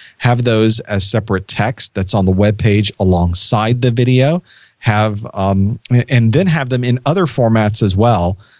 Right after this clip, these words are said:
because you could do a lot with the text of a podcast, the text of a video that you've done that you could use in so many different ways.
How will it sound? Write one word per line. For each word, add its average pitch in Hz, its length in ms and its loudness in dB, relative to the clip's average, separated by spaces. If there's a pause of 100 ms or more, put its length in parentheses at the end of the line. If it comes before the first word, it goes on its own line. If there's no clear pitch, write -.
(140)
because 117 240 -2
you 202 80 2
could 202 80 -2
do 117 140 2
a - 20 2
lot 120 380 0
with 101 420 0
the 107 80 0
text - 600 -4 (420)
of 101 500 0 (260)
a 104 80 -6
podcast, 95 800 -2
the 98 100 -4
text 110 340 -2
of 92 260 0 (140)
a 101 80 0
video 113 560 2 (100)
that 107 160 0
you've 104 200 0
done 101 360 -2 (280)
that 110 200 0
you 131 80 2
could 135 100 0
use 120 200 4
in 101 100 4
so - 260 0
many 123 200 2
different 92 320 -2
ways. - 340 -4